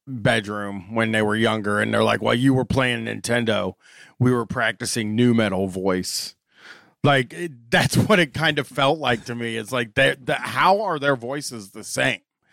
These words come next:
Did they practice together? Is there a s-, there's a few songs where it sounds like, I start wondering during a few of the songs, is he singing about the same person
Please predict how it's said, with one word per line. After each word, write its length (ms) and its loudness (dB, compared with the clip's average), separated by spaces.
Did 220 2
they 120 -6
practice 520 -6
together? 480 -10
Is 300 0
there 240 4
a 20 4
s-, 220 -4
there's 280 0
a 60 -6
few 280 -4
songs 540 2
where 180 4
it 120 -4
sounds 400 2
like, 320 4
I 140 2
start 420 4
wondering 500 4
during 260 4
a 60 0
few 260 4
of 80 4
the 100 -6
songs, 560 2
is 200 -6
he 420 2
singing 560 0
about 400 2
the 120 2
same 840 2
person 960 -6